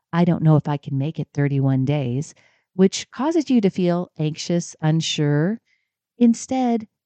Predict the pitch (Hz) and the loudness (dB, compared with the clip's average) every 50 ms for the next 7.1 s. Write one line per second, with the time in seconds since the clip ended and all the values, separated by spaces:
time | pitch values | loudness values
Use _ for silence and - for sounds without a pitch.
0 | - 202 196 208 240 277 - _ - - - 214 214 208 202 190 - - - 165 | 2 4 4 4 4 2 -2 _ -6 -2 0 0 2 2 0 -2 -4 -10 -14 -10
1 | 175 185 185 - 190 165 143 139 135 131 135 151 _ _ _ _ - 156 165 180 | -10 -8 -6 -6 -4 -4 -2 -2 -4 -4 -6 -8 _ _ _ _ -8 -6 -6 -6
2 | - _ - 185 202 - - _ - 175 160 160 143 147 143 - - - 135 135 | -8 _ -8 -6 -6 -6 -4 _ -2 0 0 0 -2 -2 -4 -6 -8 -8 -10 -10
3 | - _ - 165 165 - - _ - 190 208 220 - - - 151 135 135 143 151 | -10 _ -6 -4 -4 -4 -6 _ 0 0 0 0 0 -4 -6 -6 -6 -4 -4 -4
4 | 151 135 - - 151 - - - - _ - - - - _ _ _ _ _ _ | -6 -6 -6 -6 -6 -6 -6 -8 -12 _ -18 -20 -20 -20 _ _ _ _ _ _
5 | _ _ _ _ _ _ _ _ _ _ _ _ _ _ _ _ _ _ _ _ | _ _ _ _ _ _ _ _ _ _ _ _ _ _ _ _ _ _ _ _
6 | _ _ _ _ _ - 160 185 190 - 247 233 - - 175 160 147 151 - - | _ _ _ _ _ 0 2 2 4 4 2 2 2 0 -2 -2 -2 -4 -6 -10
7 | - - | -14 -16